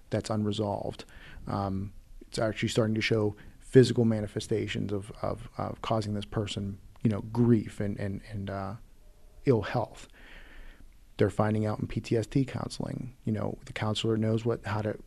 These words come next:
engage that person's thought processes and, and, and, and get at those, that trauma that caused the P T S D, and then that person being able to work on that. Because there's, in counseling, you're always gonna go home and work on something afterwards. You're gonna have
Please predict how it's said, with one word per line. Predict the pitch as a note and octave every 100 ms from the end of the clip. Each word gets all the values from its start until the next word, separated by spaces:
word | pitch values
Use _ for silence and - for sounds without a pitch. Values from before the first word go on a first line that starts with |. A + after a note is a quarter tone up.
| -
engage | B2+ G2+ A2 A2 A2+
that | A2+ G#2+
person's | - A2+ - A2+ A2 -
thought | A#2 A#2+
processes | B2+ A#2+ B2 A#2+ A2+ B2 A#2
and, | A2 G#2 G2+
and, | G#2 G#2
and, | G#2+ G#2 -
and | G#2+ G2+
get | A2
at | G#2+ -
those, | G#2+ G#2 - -
that | G#2+ - B2+
trauma | - A#2 A2 G2+
that | G2+
caused | - A#2+ A#2
the | A#2
P | - G#2+
T | - G#2
S | G#2
D, | - G#2+ A#2+ - - -
and | A#2+
then | G2 G#2 - -
that | A#2+ G#2 -
person | A#2+ A2 A#2
being | A2 G#2+
able | G#2
to | G#2+
work | G#2 A2+ A2+
on | G#2 G2
that. | G2 -
Because | A#2+ B2+
there's, | C#3+ - - - -
in | E3+
counseling, | D#3+ D3+ C3 A#2
you're | B2
always | C#3
gonna | B2+ A#2
go |
home | A2 A2+
and | G2+ G2+
work | A2 G#2+ -
on | G2+ A2+
something | - G2+ G#2+ G#2
afterwards. | G2 - - G2+
You're | G#2
gonna | G#2+
have | G2 G2+ -